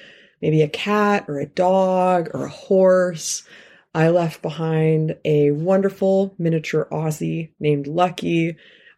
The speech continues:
our dear tuxedo kitty named Apollo, and four horses back in Teton Valley, Idaho, which is just outside of Jackson Hole, Wyoming, with my family.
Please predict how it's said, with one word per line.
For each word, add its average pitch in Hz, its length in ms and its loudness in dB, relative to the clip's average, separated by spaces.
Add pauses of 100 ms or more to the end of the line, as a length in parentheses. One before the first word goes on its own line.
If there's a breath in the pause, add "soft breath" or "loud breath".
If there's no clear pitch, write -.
(100)
our 143 340 4
dear 196 680 2
tuxedo 151 600 -2
kitty 147 380 0
named 139 260 -2
Apollo, 156 720 2 (360 loud breath)
and 147 320 0
four 208 420 2
horses 165 1040 -2 (420 soft breath)
back 151 380 2
in 156 180 2
Teton 151 380 0
Valley, 147 320 0
Idaho, - 440 0
which - 200 -8
is 165 140 -6
just 208 380 -2
outside 156 360 0
of 143 80 -2
Jackson 143 480 -4
Hole, 143 180 -4
Wyoming, 147 640 2
with 151 240 -4
my 147 140 0
family. 147 480 -4